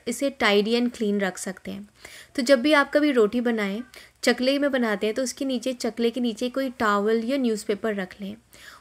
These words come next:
और तभी रोटी बेलें। फिर इससे जो खु-, सूखा आटा होता है वो आपका काउंटर टॉप पे नहीं गिरेगा और उसको क्लीन करने में आपका टाइम वेस्ट नहीं होगा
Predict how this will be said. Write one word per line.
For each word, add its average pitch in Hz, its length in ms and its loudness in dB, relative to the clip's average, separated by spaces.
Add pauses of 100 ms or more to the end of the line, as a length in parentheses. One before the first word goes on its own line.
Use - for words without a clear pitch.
और 254 140 2
तभी 254 320 4
रोटी 226 320 2
बेलें। 202 320 -2 (400)
फिर - 120 0
इससे 285 380 -2
जो 302 160 -2 (120)
खु-, 254 160 0
सूखा 254 380 -2
आटा 247 260 0
होता 233 260 -2
है 240 80 0
वो 240 140 -2
आपका 254 600 -2 (140)
काउंटर 226 300 0
टॉप 208 260 -2
पे 220 80 -2
नहीं 202 260 -2
गिरेगा 190 380 -6
और 247 280 -6 (120)
उसको 240 220 -4
क्लीन 247 300 0
करने 233 320 0
में 208 260 -2
आपका 233 260 -2
टाइम 208 340 -2
वेस्ट 202 280 0
नहीं 208 200 -2
होगा 208 300 -4